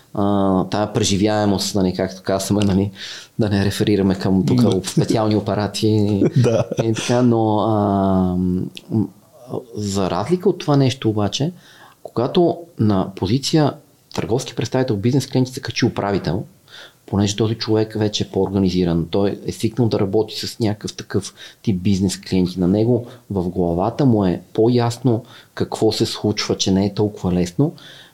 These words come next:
Speaker 1: Реално, а, преживеемостта на първите шест месеци сред управителите е над осемдесет процента. Тоест,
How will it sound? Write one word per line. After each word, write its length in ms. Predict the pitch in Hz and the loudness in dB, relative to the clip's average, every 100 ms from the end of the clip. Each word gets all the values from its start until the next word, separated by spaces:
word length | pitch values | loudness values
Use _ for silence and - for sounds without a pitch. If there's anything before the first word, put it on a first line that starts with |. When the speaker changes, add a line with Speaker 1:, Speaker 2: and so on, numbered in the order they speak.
| - | -4
Speaker 1:
Реално, 720 | 101 110 127 135 120 110 - | 0 2 2 2 2 0 0
а, 260 | 113 98 95 | 0 0 0
преживеемостта 760 | 98 90 90 92 92 - 127 | 0 2 2 2 2 0 0
на 140 | 131 | 0
първите 300 | 131 135 127 | 2 0 0
шест 300 | 123 117 117 | -2 -2 0
месеци 300 | 110 117 - | 0 0 -2
сред 260 | - - - | -6 -6 -4
управителите 640 | 95 - 117 120 123 123 117 | -4 -2 0 2 0 2 2
е 60 | |
над 220 | 110 104 | 2 -2
осемдесет 480 | - 98 92 - 85 | -4 -4 -2 -2 -4
процента. 440 | - - 87 82 - _ - - - _ | -4 -4 -4 -4 -8 _ -20 -20 -20 _
Тоест, 440 | 120 117 113 - | 0 0 0 -4